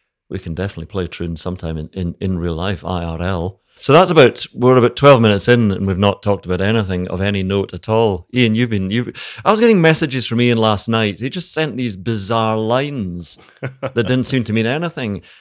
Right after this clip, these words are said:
Speaker 1: And I only worked out after a while that he was watching the darts and he was sending me commentary lines from the
Speaker 2: Well, I thought you'd be really interested because I know that, I, I think there might have been some plagiarism at the Ali Pali last night. Because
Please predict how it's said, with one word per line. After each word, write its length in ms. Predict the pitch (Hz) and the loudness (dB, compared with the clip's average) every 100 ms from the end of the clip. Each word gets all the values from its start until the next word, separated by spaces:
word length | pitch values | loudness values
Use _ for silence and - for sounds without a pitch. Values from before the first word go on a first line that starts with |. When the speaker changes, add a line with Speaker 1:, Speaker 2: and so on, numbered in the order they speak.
| _ | _
Speaker 1:
And 100 | 139 | -2
I 40 | |
only 180 | 175 175 | 0 2
worked 260 | 139 139 127 | 0 0 0
out 140 | 120 | 0
after 240 | 113 110 | -2 -4
a 20 | 107 | -4
while 220 | 123 127 | -2 -2
that 80 | 110 | -4
he 40 | |
was 120 | 104 | -4
watching 280 | 131 135 120 | -6 -6 -8
the 60 | 101 | -6
darts 320 | 113 143 123 | -4 -4 -4
and 80 | 117 | -8
he 40 | |
was 80 | 107 | -8
sending 340 | - 143 147 | -8 -8 -6
me 80 | 120 | -6
commentary 560 | 101 131 147 175 - 127 | -6 -6 -6 -8 -8 -6
lines 380 | 120 98 95 - | -4 -4 -8 -12
from 160 | 101 | -12
the 140 | 101 92 _ _ _ | -12 -14 _ _ _
Speaker 2:
Well, 200 | 165 208 | -2 0
I 100 | 175 | 2
thought 220 | 170 214 240 | 0 -2 -2
you'd 180 | 202 143 | -4 -2
be 100 | 156 | 0
really 400 | 143 175 185 147 | 2 2 2 2
interested 560 | 151 143 135 - 110 95 | 0 0 -2 -2 -8 -8
because 260 | 104 107 | -6 -2
I 100 | 123 | -2
know 360 | 120 135 151 139 | 0 2 2 2
that, 220 | 110 117 _ _ _ | 0 -6 _ _ _
I, 300 | - 147 139 175 | -12 -8 0 0
I 40 | |
think 240 | 185 190 147 | 2 -2 -2
there 80 | |
might 360 | 127 127 147 135 | -2 0 0 0
have 80 | 123 | -2
been 180 | 123 113 | -4 -4
some 360 | - 110 110 - | -4 -6 -6 -12
plagiarism 720 | - 143 139 117 104 85 98 | -4 -4 -4 -6 -8 -8 -10
at 80 | - | -8
the 100 | 113 | -6
Ali 220 | 113 101 | -6 -6
Pali 320 | - 120 117 | -6 -8 -6
last 260 | 92 87 - | -6 -8 -10
night. 300 | 90 87 - _ _ _ _ _ _ | -8 -10 -12 _ _ _ _ _ _
Because 560 | 120 - 120 104 - | -8 0 0 0 -4